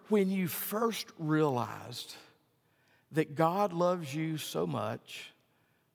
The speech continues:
that there's absolutely nothing you can do to make God love you less than God loves you right now,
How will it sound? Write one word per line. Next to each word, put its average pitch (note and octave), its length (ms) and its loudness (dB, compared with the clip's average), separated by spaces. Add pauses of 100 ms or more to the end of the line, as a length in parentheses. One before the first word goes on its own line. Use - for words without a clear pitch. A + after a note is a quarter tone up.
(120)
that C#3 140 0
there's C3 240 -2 (100)
absolutely D#3+ 1300 -2
nothing C#3 880 -2
you C3 240 -4
can A#2 260 -8
do G#2+ 340 -8 (1160)
to D3 100 -2
make C3+ 260 2
God C3+ 220 6
love C3+ 260 2
you C3 200 -2
less C#3+ 360 0
than C3 180 -6
God B2 220 2
loves B2 320 -2
you B2+ 100 -2
right B2 280 0
now, E3+ 340 0